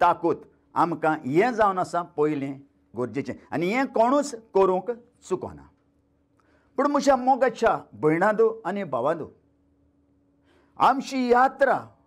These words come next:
जरी तर आमी करतले जाल्यार पयले सुवातेर ही आमी यात्रा करतना आमकां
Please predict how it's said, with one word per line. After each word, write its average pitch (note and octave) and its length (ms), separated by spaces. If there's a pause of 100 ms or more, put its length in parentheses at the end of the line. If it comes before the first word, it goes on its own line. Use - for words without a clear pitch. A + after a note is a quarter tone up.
(600)
जरी F#3+ 220
तर B3+ 160
आमी A#3+ 220
करतले D#3+ 480 (840)
जाल्यार G#3 180 (140)
पयले C#4 440
सुवातेर G#3 560 (840)
ही F3 100
आमी A#3+ 340 (280)
यात्रा A3+ 420
करतना F#3+ 540 (260)
आमकां G#3 420